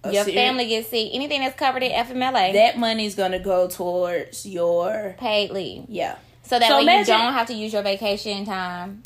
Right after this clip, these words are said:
Speaker 1: Right. But the thing that's thinking, I'm thinking of, s-, say if this was, like, California,
Speaker 2: Mm-hmm.
Speaker 1: and they have their own state, um, they have their own state short term.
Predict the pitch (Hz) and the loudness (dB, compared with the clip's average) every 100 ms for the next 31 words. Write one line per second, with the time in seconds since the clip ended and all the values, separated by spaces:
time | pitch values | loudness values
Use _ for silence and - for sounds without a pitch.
0 | - 196 190 - - - - - - _ | -16 -2 0 0 -4 -18 -20 -20 -20 _
1 | _ - 175 269 359 320 226 277 277 254 | _ -14 -2 4 6 6 0 0 -2 0
2 | 220 208 - 226 208 190 175 - _ - | -2 -4 -4 -4 -4 -6 -12 -16 _ -6
3 | 220 269 240 196 185 180 175 180 185 - | -4 -2 -6 -6 -4 -2 -2 -4 -6 -12
4 | _ _ - _ _ - 208 - - 220 | _ _ -20 _ _ -20 -12 -12 -10 -4
5 | 269 302 - 220 208 - - _ _ _ | -2 0 0 -2 -4 -14 -20 _ _ _
6 | _ - - 208 220 202 196 185 180 - | _ -20 -10 -8 -6 -8 -2 0 0 -4
7 | - - 190 175 180 180 107 - - _ | -12 -2 0 0 -4 -8 -8 -12 -16 _
8 | - 214 226 208 208 180 190 190 185 180 | -10 -6 -6 -6 -4 -2 0 2 2 2
9 | 170 185 185 185 180 - - 175 170 - | -4 -2 -2 -2 -6 -10 -2 -2 -2 -10
10 | - _ _ - 185 165 151 127 143 180 | -20 _ _ -8 -6 -4 -6 -6 -4 -2
11 | 190 180 - 190 185 185 - 170 156 - | 0 -2 -2 -2 -4 -6 -8 -6 -8 -10
12 | - - 180 - 165 - - | -14 -10 -10 -12 -14 -14 -14